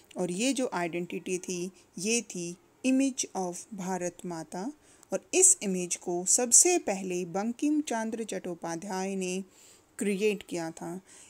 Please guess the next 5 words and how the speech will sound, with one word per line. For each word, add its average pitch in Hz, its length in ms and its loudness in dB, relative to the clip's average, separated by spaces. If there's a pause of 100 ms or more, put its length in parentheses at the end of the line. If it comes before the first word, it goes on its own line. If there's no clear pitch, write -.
(180)
एटीन 294 580 8
सेवेंटी 247 840 6
में 247 340 2 (360)
उन्होंने 220 480 2 (260)
अपनी, 202 480 -2